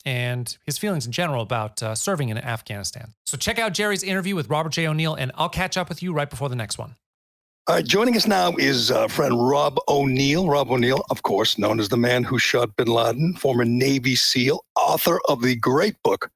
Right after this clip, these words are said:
Speaker 2: Operator, about his eventful life in the seals, and a, uh,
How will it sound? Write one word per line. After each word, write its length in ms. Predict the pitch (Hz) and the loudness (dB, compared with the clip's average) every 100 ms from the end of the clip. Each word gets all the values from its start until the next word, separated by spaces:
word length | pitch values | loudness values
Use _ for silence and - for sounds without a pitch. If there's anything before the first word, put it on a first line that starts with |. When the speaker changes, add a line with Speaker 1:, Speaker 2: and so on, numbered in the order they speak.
| _ _ - | _ _ 0
Speaker 2:
Operator, 640 | 135 139 123 110 110 135 | 0 2 2 2 2 2
about 280 | 120 120 120 | 2 0 2
his 320 | 127 107 - - - - - | 0 0 -4 -6 -18 -20 -4
eventful 560 | 135 120 139 - 135 123 | 0 2 0 2 2 4
life 340 | 120 139 - - | 2 2 0 0
in 120 | 131 127 | 0 2
the 80 | |
seals, 600 | 131 - 127 143 175 - - - - - - - | 2 2 2 2 2 -2 -4 -12 -12 -14 -14 -2
and 240 | 135 143 | 0 2
a, 300 | 151 151 147 | 2 4 2
uh, 120 | 143 | 0